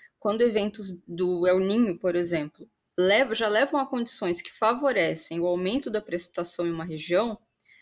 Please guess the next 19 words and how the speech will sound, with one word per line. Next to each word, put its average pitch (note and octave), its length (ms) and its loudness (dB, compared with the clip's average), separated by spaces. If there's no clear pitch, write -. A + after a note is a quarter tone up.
pode D#4 240 4
chover A3 220 0
ainda A3+ 220 0
mais D4 560 0
por B3+ 140 -6
causa F3+ 280 -2
do F3 80 -2
aquecimento F#3 500 -6
global. A3 500 0
Assim G3+ 260 -4
como C4+ 460 0
o A3 60 2
aquecimento G#3+ 520 -6
global G3 320 0
também A3+ 220 -6
pode G#3+ 280 2
levar G#3+ 300 2
a - 60 -10
déficits - 1120 -4